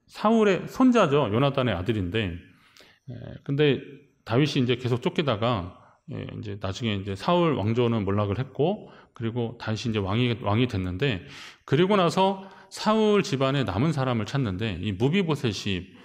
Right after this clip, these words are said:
이제 알려진 거예요. 그래서 그를 왕 앞에 데려오는 겁니다. 근데 무비보셋이 누구냐? 어,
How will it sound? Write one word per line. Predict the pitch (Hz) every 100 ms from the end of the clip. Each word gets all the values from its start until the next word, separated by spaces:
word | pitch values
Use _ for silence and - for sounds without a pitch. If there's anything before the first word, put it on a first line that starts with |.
| - - -
이제 | 95 85 -
알려진 | 92 117 - 98
거예요. | 90 85 87 92 -
그래서 | 110 104
그를 | - 143 190 190 - -
왕 | 101 110
앞에 | 104
데려오는 | 101 95 104 95
겁니다. | 85 80 78 - - - -
근데 | 190 175
무비보셋이 | 156 220 233 220 185 -
누구냐? | 117 107 120 131 92 95 - - - -
어, | 98 -